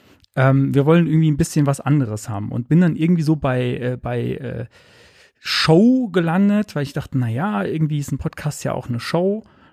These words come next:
und, äh, dann irgendwie so Late Night und was haben die denn da so? Und, äh, so bin ich da drauf gekommen, ähm, weil ich, weil ich das irgendwie nett fand, bin da irgendwie, hab mir dann, keine Ahnung, ich hab, ach, weiß ich nicht, fünfzig verschiedene, äh, angehört oder noch mehr. Also es war, war wirklich, äh,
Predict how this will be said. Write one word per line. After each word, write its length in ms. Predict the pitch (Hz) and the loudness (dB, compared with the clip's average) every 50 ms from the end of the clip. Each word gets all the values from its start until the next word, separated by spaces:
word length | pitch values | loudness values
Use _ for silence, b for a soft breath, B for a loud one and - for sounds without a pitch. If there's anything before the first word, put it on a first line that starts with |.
| b | b
und, 340 | b 156 143 143 139 - - | b 2 2 2 2 2 -2
äh, 140 | - 147 143 | -4 -2 0
dann 140 | 139 135 143 | 2 0 2
irgendwie 180 | 151 151 143 | 2 2 2
so 120 | 131 131 131 | 2 2 2
Late 360 | 127 123 143 165 196 - - | 2 2 2 2 2 2 2
Night 260 | 185 180 180 175 - | 2 2 2 2 0
und 140 | - 135 - | -2 -4 -4
was 180 | 135 - - - | -4 -4 -2 0
haben 120 | 165 180 | 2 4
die 80 | 180 165 | 4 4
denn 180 | 165 165 160 | 4 4 4
da 160 | 156 156 156 | 4 4 2
so? 420 | 151 151 156 156 156 151 156 156 160 _ _ _ | 2 0 0 0 2 2 2 0 0 _ _ _
Und, 300 | - 151 131 131 127 - | -4 0 0 0 0 0
äh, 80 | - 139 | -2 -2
so 200 | 123 135 147 151 | 0 2 0 2
bin 100 | 147 147 | 2 2
ich 100 | 147 - | 2 2
da 80 | - 139 | 0 0
drauf 300 | - - 131 131 - - | 0 2 0 0 0 -4
gekommen, 580 | - - - 131 131 143 190 226 277 233 - - | -10 -6 0 0 2 4 4 2 2 0 -4 -6
ähm, 260 | - 143 143 143 143 131 | -4 -2 -2 -2 0 2
weil 140 | 131 135 | 2 2
ich, 100 | 147 151 | 2 2
weil 80 | - 147 | 2 0
ich 80 | 143 - | 0 0
das 80 | 147 | 0
irgendwie 200 | 147 143 139 131 | 0 2 4 4
nett 220 | 127 127 - - - | 4 4 4 2 0
fand, 440 | - - 123 123 143 175 - - | -2 0 0 2 0 0 -2 -4
bin 140 | - 143 143 | -2 0 2
da 120 | 135 131 139 | 2 2 0
irgendwie, 380 | 139 135 131 131 131 127 127 B B B B B B B B B - | -2 -4 -2 -2 0 -2 -2 B B B B B B B B B -2
hab 160 | - 143 - | -2 0 2
mir 100 | 165 151 | 2 2
dann, 280 | 143 143 139 139 - _ | 4 4 2 0 -2 _
keine 320 | - - - 175 180 160 139 | -8 -4 0 0 2 2 0
Ahnung, 340 | 147 170 160 131 120 120 - | 0 -2 -2 -4 -4 -6 -8
ich 140 | 175 - 160 | -10 -10 -10
hab, 80 | - - - | -10 -10 -12
ach, 180 | - - - | -18 -12 -6
weiß 200 | - 123 123 127 | -4 -2 -2 -2
ich 120 | 123 107 127 | -2 0 0
nicht, 140 | 120 120 | 0 -2
fünfzig 520 | - - - 151 156 - - - - 135 - | -2 0 2 2 2 2 0 -4 -6 -6 -2
verschiedene, 640 | - - 131 - - 143 135 135 127 127 120 123 - b b b b b b b b | -2 -2 -2 0 0 0 2 2 4 4 4 2 -2 b b b b b b b b
äh, 100 | b 143 | b 2
angehört 600 | 131 127 127 131 127 131 131 131 120 123 123 120 | 2 4 4 4 4 4 4 4 2 2 2 0
oder 140 | 123 117 120 | 0 0 0
noch 220 | 117 123 139 - - | 0 0 0 0 0
mehr. 260 | 143 135 139 131 123 | 2 2 2 2 2
Also 140 | 127 117 117 | 0 -2 -4
es 140 | 113 - | -6 -4
war, 140 | 131 117 123 | -4 -4 -2
war 120 | 123 123 127 | -2 0 -2
wirklich, 340 | 135 - 139 127 - - 151 | -2 -2 -4 -6 -6 -6 -4
äh, 240 | 131 120 117 117 | -2 -2 0 -2